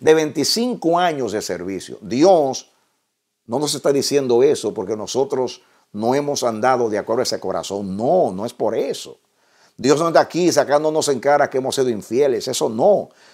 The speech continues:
Sino, sino Dios recalca, enfatiza, nos requiere lo que es lo más importante. Lo más importante. Este es un momento trascenden-,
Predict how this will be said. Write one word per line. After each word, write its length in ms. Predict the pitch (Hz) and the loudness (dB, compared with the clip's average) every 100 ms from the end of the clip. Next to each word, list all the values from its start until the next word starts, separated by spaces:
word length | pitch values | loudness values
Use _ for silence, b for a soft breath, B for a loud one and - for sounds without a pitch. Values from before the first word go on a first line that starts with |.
| b | b
Sino, 720 | - 135 131 202 175 147 - _ _ _ | -2 0 2 4 4 2 -4 _ _ _
sino 500 | - 135 127 165 160 135 | -6 0 0 0 -2 -4
Dios 600 | 117 156 185 170 - _ - | -2 2 2 0 -6 _ -6
recalca, 1000 | 123 104 131 151 120 90 98 82 78 _ | -4 0 2 4 4 0 -8 -8 -10 _
enfatiza, 1080 | 123 110 - 98 - 151 123 - 90 73 78 _ _ _ _ _ _ - | -6 -4 -4 -4 -4 -2 -2 -4 -10 -12 -14 _ _ _ _ _ _ -4
nos 240 | 123 123 | -2 2
requiere 920 | 143 131 - 143 175 190 147 95 - - | 0 0 -2 -2 0 0 -2 -4 -8 -4
lo 180 | 120 | -4
que 200 | - 143 | -2 -4
es 180 | 165 - | -4 -4
lo 160 | 131 123 | -2 -2
más 400 | 127 170 156 - | -2 -8 -8 -8
importante. 1200 | 120 98 104 95 - 120 107 87 80 - 76 - _ _ _ _ _ _ _ | -10 -6 -6 -6 -6 -4 -6 -10 -14 -16 -16 -18 _ _ _ _ _ _ _
Lo 180 | 143 147 | 2 2
más 320 | 185 190 123 | 0 -2 -2
importante. 720 | 113 101 92 - 98 90 - B B B | -4 -2 -6 -6 -10 -10 -16 B B B
Este 180 | 180 208 | 4 6
es 80 | |
un 100 | 196 | 6
momento 320 | 180 180 196 180 | 4 2 2 2
trascenden-, 560 | 170 151 147 139 120 | 2 2 2 0 -2